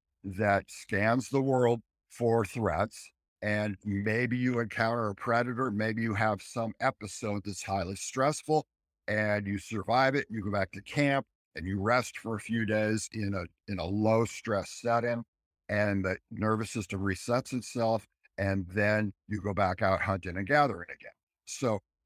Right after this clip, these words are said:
that episodic stress is a normal pattern for humans and non-human animals. But now in the modern world, we have a completely different setting, and stress tends to be chronic for people, and the, the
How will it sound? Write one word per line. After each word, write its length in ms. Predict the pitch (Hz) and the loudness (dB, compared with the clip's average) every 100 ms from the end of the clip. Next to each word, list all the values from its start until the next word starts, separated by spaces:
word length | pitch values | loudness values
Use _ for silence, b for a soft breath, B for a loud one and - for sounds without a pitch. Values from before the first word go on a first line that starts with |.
| 101 | -2
that 320 | 131 123 113 - | 2 4 2 -2
episodic 600 | 131 127 - 127 135 - | -2 -2 0 2 2 0
stress 380 | - 117 101 - | -4 -2 -2 -4
is 200 | 113 104 | -6 -2
a 80 | 101 | -2
normal 540 | 104 113 117 113 107 | 0 0 2 2 0
pattern 520 | - - 113 110 95 - _ _ _ | -2 2 2 2 0 -4 _ _ _
for 420 | - 113 101 98 _ _ | -4 2 4 2 _ _
humans 560 | - 135 139 127 117 - | -8 2 4 4 0 -2
and 260 | 127 127 123 | 0 2 4
non-human 540 | 107 104 104 104 92 | 4 4 2 0 2
animals. 580 | 104 156 151 - - - _ _ _ _ _ _ _ _ _ 107 | 2 2 0 -4 -18 -20 _ _ _ _ _ _ _ _ _ 0
But 220 | 151 139 | 4 6
now 240 | 147 143 147 | 6 6 8
in 60 | |
the 80 | 135 | 8
modern 360 | 127 127 120 131 | 8 6 6 6
world, 200 | 196 151 | 4 6
we 80 | |
have 120 | 127 110 | 4 2
a 40 | |
completely 600 | 113 104 - 139 117 117 | -2 -6 2 2 4 0
different 280 | 107 95 - | 0 -2 -8
setting, 580 | - 151 165 127 95 98 | -2 4 6 6 2 0
and 220 | - 107 107 | -2 -2 -2
stress 500 | - - 120 110 - | -8 0 2 2 -2
tends 380 | - 113 107 - | 0 0 0 -6
to 100 | 104 | -8
be 180 | 98 95 | -6 -8
chronic 720 | - - 117 127 160 143 98 | -10 -10 0 4 6 4 0
for 140 | - 98 | -6 -10
people, 460 | - 98 - 101 | -4 -6 -2 -4
and 320 | - 104 101 98 _ _ - | -2 -2 -2 -6 _ _ -4
the, 260 | 101 95 - _ _ | -2 -2 -6 _ _
the 220 | 87 92 | -10 -8